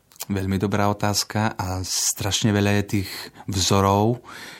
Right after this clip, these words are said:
ale určite by som spomenul ten zásadný moment, ako som spomínal, mal som štrnásť, pätnásť rokov a,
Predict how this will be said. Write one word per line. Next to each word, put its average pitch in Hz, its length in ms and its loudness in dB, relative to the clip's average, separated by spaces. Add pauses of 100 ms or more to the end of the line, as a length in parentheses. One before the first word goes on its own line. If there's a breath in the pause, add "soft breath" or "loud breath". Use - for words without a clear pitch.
(640 loud breath)
ale 104 320 8
určite 131 400 2
by 135 80 2
som 127 160 4
spomenul 104 800 4
ten 104 80 2
zásadný 107 480 4
moment, 92 400 2
ako 95 160 -2
som 107 160 2
spomínal, 95 640 0 (400)
mal 95 80 0
som 104 160 -2
štrnásť, 95 640 -2
pätnásť 92 400 -4
rokov 90 560 -2
a, 87 320 -4